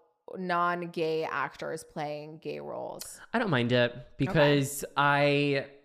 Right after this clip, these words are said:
Speaker 2: that's where maybe I'm not as pe-, listen, I want everybody to have opportunities, and
Speaker 1: Mm-hmm.
Speaker 2: I want every experience to be represented, and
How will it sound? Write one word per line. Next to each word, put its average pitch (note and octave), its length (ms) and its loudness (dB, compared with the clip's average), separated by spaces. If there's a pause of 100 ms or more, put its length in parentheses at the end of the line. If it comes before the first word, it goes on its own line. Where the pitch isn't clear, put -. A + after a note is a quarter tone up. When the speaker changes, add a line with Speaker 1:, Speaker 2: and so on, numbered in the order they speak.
(160)
Speaker 2:
that's - 300 2
where D#3+ 140 4
maybe C#3 380 2
I'm B2+ 160 0
not A2+ 380 2
as A#2+ 220 -2
pe-, A#2+ 320 -6
listen, A#2+ 320 0
I A2+ 100 4
want C3+ 320 2
everybody B2 460 4
to A#2 80 4
have A#2 280 4
opportunities, A2+ 1000 0
and A#2 140 2
Speaker 1:
Mm-hmm. G3 180 -6 (380)
Speaker 2:
I B2+ 80 0
want B2 360 0
every B2 260 -2
experience A2+ 480 -4
to - 60 -12
be A#2+ 120 -4
represented, A2 720 -2
and G#2+ 260 -4